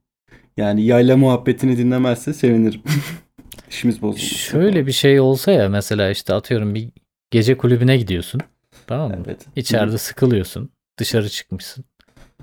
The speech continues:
Speaker 2: "Gelsene buraya." diye birini falan çağırıyorsun. Ondan sonra diyorum, "Biz podcast yapıyoruz biliyor musun?"
Speaker 1: Ha.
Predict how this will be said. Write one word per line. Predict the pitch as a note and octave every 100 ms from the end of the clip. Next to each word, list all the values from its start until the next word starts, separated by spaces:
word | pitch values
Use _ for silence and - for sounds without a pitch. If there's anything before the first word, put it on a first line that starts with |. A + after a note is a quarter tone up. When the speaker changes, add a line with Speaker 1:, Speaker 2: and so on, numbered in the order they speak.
| _
Speaker 2:
"Gelsene | A#2+ B2 B2 D#3 B2+
buraya." | A#2 A2+
diye | A2+ A2
birini | A#2 A#2+
falan | - A2 G#2+
çağırıyorsun. | G2 F#2+ E2 E2+ C3+ - _ _ _ _ _ _ _ _ _ _
Ondan | G2 G2
sonra | - G#2+
diyorum, | A2 A2 A2+
"Biz | B2
podcast | - C3 B2 D3 D3
yapıyoruz | C3 - A2+ G#2
biliyor | A2 C3
musun?" | G2+ F2+ E2+ _ _ _ -
Speaker 1:
Ha. | A#2+ A2+ G2